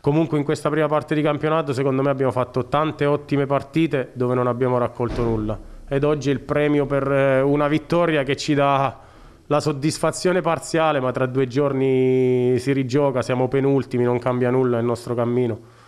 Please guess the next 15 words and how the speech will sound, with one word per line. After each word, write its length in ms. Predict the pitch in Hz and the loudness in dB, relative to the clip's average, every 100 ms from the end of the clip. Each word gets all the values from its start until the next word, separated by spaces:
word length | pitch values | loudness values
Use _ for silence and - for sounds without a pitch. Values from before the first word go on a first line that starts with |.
| - - _ | -20 -20 _
Ci 140 | - | -4
fa 160 | 131 147 | -2 0
solo 600 | 147 151 147 147 143 139 | 0 2 2 2 2 0
sorridere 640 | - 151 151 160 156 156 | 0 0 2 2 2 0
per 140 | 156 | -2
ventiquattro 640 | 143 160 156 156 156 147 156 | -2 -2 -2 -2 -2 0 0
ore, 160 | 147 | 2
come 160 | 135 127 | 2 0
è 20 | |
giusto 260 | 123 135 135 | 0 -2 0
che 120 | 131 | -2
sia 240 | - 143 | 0 -2
dopo 160 | 127 127 | 0 0
tanta 260 | 127 127 127 | 0 0 0
amarezza. 480 | 123 117 - - | 0 0 -4 -14